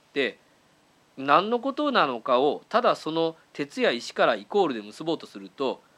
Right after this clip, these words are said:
選択肢の一から五まで、極端な話、どれでもいいじゃんかっていうことになるわけで、で、結局は、その中身が何なのかっていうものが、そのセンターの場合は必ずあるわけでして、じゃあ、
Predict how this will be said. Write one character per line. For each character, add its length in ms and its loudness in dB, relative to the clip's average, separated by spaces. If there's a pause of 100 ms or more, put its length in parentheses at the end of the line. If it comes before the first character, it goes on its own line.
(120)
選 200 -4
択 160 -2
肢 80 -14
の 60 -6
一 200 -10
か 100 2
ら 100 2
五 140 -4
ま 120 0
で、 140 -16
極 160 -12
端 160 2
な 60 -2
話、 160 -8
ど 120 -8
れ 80 -4
で 60 0
も 80 -4
い 60 -4
い 40 -6
じ 60 0
ゃ 40 -2
ん 20 -12
か 80 -18
っ 40 -20 (160)
て 80 -6
い 20 -6
う 20 -6
こ 80 -4
と 100 -4
に 60 -4
な 80 4
る 80 -2
わ 80 -8
け 80 -18
で、 260 -2 (720)
で、 120 2
結 240 -6
局 200 -6
は、 240 4 (440)
そ 180 -4
の 160 4
中 320 0
身 160 -6
が 120 2
何 300 0
な 100 -4
の 140 -6
か 120 2
っ 80 -2 (460)
て 120 4
い 180 2
う 60 0
も 120 -4
の 140 -4
が、 240 0 (260)
そ 140 -8
の 240 0 (100)
セ 160 -4
ン 60 -4
タ 120 0
ー 40 0
の 80 -2
場 120 2
合 60 0
は 120 0
必 100 -8 (220)
ず 80 -2
あ 60 0
る 60 0
わ 100 -4
け 60 -18
で 120 -18
し 80 -20
て、 260 -2 (560)
じ 80 -2
ゃ 180 8
あ、 140 -2